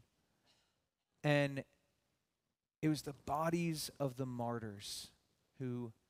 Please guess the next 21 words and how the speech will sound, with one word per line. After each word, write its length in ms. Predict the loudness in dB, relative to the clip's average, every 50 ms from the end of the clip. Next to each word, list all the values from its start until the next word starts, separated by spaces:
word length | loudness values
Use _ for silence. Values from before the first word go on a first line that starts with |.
| _ _ _ _ _ -8
Domitian 520 | -6 -4 -2 -2 -2 -2 -2 -2 -2 -2
had 260 | -4 0 0 0 0 0 -8 _ -10
killed 680 | -10 -8 -4 -2 0 0 0 0 -2 -6 -8 -12 -16 -20 -20 -20 _ -20 _ _ _ _ _ _ _ _ _ _
because 560 | -6 -6 -6 -6 -2 2 2 4 2 2 -2
of 160 | -6 -8 -6 -4
the 100 | -6 -4
word 420 | -2 -2 0 2 2 2 0 0
of 140 | -4 -8 -6
their 140 | -6 -6 -6 -8 _
testimony, 880 | -6 -6 -4 -4 -4 -6 -6 -6 -8 -6 -6 -4 -4 -4 -4 -4 -6 -8 -12 -20 -16 -8
and 60 | -6
their 100 | -6 -4
bodies 460 | -2 0 2 4 4 4 2 0 0
lined 920 | -4 -4 -4 -4 0 2 4 6 6 6 6 4 4 2 0 -2 -4 -6 -4
the 80 | -4 -4
road 440 | 0 2 4 4 4 4 2 0 -2
leading 340 | -2 -2 0 0 0 0
up 220 | 0 -2 -2 -4 -10
to 80 | -10
Caesar's 400 | -10 -8 -8 -8 -8 -10 -12 -14
palace. 640 | -14 -12 -12 -12 -12 -14 -18 -18 -16 -16 -16 -16 -18